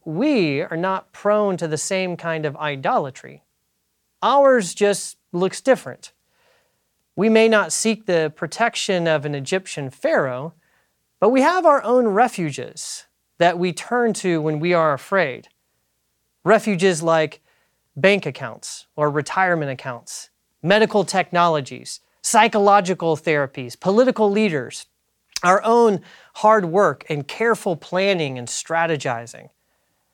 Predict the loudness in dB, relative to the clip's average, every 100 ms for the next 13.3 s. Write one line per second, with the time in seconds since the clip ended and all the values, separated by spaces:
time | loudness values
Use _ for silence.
0 | _ 2 4 4 6 4 4 2 0 2
1 | 0 2 0 0 0 0 -2 -14 -20 _
2 | _ _ _ _ _ 4 4 4 _ _
3 | _ _ -2 -2 -8 -4 -2 -2 -4 -4
4 | -4 -4 -4 -8 -10 -10 -8 -10 -12 -12
5 | -4 -2 0 2 0 2 0 -2 -10 -14
6 | -16 -16 _ _ _ _ -2 0 0 0
7 | 2 4 6 4 4 2 2 0 -2 -8
8 | -8 -4 -2 -2 -2 -4 -4 -8 -4 -2
9 | -2 -4 -6 -6 -14 -14 _ -6 -6 -8
10 | -16 _ _ 0 4 6 6 4 2 2
11 | 0 2 0 -2 -6 -4 -4 -2 -8 -6
12 | -6 -6 -4 -4 -4 -8 -10 -10 -8 -6
13 | -6 -6 -12